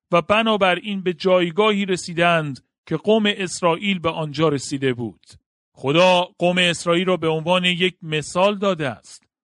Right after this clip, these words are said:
خدا در واقع می‌گوید: "گرچه قوم اسرائیل را به عنوان یک ملت انتخاب کرده ام، ولی هر یک از آنان که فرامین مرا زیر پا بگذارد،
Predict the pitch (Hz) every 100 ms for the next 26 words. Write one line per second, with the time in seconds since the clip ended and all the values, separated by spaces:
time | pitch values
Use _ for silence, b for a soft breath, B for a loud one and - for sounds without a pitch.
0 | _ _ _ - 208 208 220 208 190 190
1 | 196 196 190 185 190 196 190 _ - 160
2 | 185 180 214 196 208 202 190 180 - 180
3 | 202 196 185 180 170 165 196 190 185 202
4 | - 175 170 180 208 202 208 165 156 160
5 | - 139 - 139 127 135 151 170 165 135
6 | _ _ - 175 226 202 226 220 220 208
7 | 185 185 185 214 202 208 196 180 175 185
8 | 208 202 190 214 202 170 180 165 - 147
9 | 147 139 139 127 131 147 175 151